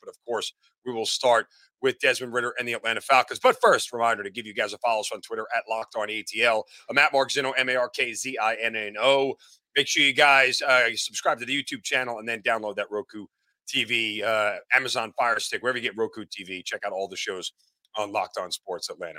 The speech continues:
Okay. Uh, it, it is out.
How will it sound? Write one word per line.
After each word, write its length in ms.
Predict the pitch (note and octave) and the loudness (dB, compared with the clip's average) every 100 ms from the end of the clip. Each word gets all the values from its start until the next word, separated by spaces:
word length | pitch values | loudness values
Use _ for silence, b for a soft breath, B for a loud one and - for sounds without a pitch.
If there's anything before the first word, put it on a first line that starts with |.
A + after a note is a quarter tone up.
| G#2 | -8
Okay. 240 | - F#2+ C2+ _ _ _ _ _ _ _ G2+ | -4 -4 -4 _ _ _ _ _ _ _ 0
Uh, 220 | A2+ A2 | 4 4
it, 160 | B2 B2+ B2+ | 4 2 2
it 80 | |
is 140 | B2+ A2 | 2 6
out. 240 | C3 F3 | 6 6